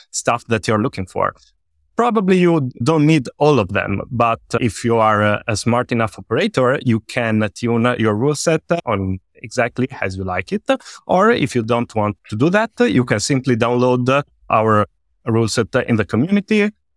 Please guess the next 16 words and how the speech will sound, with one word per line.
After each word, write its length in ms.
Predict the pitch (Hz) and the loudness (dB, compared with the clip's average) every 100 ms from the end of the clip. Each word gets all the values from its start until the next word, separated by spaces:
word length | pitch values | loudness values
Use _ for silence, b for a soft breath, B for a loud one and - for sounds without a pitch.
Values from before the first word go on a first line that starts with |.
| - | 0
run 260 | 123 135 | 2 4
them 320 | 131 131 131 - | 4 2 2 2
in 80 | 117 | 2
your 100 | 104 | 0
cluster, 480 | - 151 - 208 214 | 0 -2 0 0 0
and 240 | - 117 | 2 0
see 260 | - 214 208 | 0 -2 -2
if 160 | - - | -4 -6
something 400 | - 101 104 110 | -4 -2 0 0
suspicious 520 | - - 117 - 110 | -2 -4 -6 -6 -6
happens, 600 | 214 - 101 98 - - | -6 -4 -4 -6 -6 -4
uh, 100 | 104 - | -4 -2
and, 240 | 120 123 120 | 0 2 2
uh, 100 | 120 | 2
really 520 | 135 175 190 185 - _ | 2 4 2 0 -2 _
understand 720 | 123 127 135 - 175 175 120 | 0 2 2 0 0 2 2